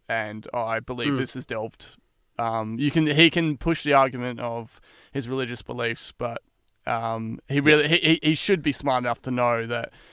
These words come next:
Speaker 1: okay, he might be able to sit there at home and, or in church or whatever and just think those thoughts, but he can't go out there saying it or posting it.
Speaker 2: Yeah.
Speaker 1: So
Speaker 2: Yep. Yep. That's,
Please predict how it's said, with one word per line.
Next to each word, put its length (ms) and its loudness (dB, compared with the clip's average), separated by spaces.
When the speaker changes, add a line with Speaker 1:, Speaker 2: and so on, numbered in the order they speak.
Speaker 1:
okay, 300 6
he 120 4
might 160 4
be 80 2
able 100 4
to 100 -4
sit 200 -10
there 300 0
at 160 -2
home 380 0
and, 140 -4
or 160 -6
in 80 -8
church 300 0
or 40 -6
whatever 220 -2
and 140 -4
just 180 -10
think 180 2
those 220 0
thoughts, 280 -2
but 120 -6
he 60 -6
can't 240 -2
go 120 -2
out 120 -4
there 100 -4
saying 300 -4
it 220 -6
or 120 0
posting 380 -6
it. 100 -10
Speaker 2:
Yeah. 180 -4
Speaker 1:
So 280 -6
Speaker 2:
Yep. 180 -4
Yep. 200 -4
That's, 220 -8